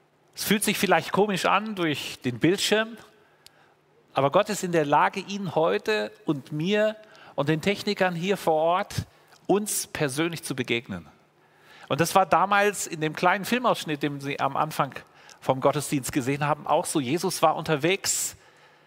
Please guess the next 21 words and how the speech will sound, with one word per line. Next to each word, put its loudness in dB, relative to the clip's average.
mit -4
seinen 2
Jüngern 0
und -2
er 4
hatte 2
Sehnsucht -2
danach, 0
mit -4
ihnen -4
face 2
to 0
face -2
Zeit 2
zu 0
verbringen. -2
Es 0
hat 2
sich -2
am 4
Abend 0